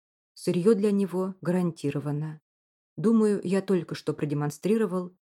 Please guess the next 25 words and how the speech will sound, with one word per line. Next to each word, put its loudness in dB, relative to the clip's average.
что -4
комплектация -4
его 0
персоналом -4
гарантирована -2
тоже. -4
Я -2
решительно -4
настаиваю -4
на 0
утверждении -4
доклада. -8
Закончив -2
свое -4
выступление, -4
он 0
с -8
удивлением -4
обнаружил, -4
что -10
сердце -8
у -2
него -4
бешено -2
бьется, -8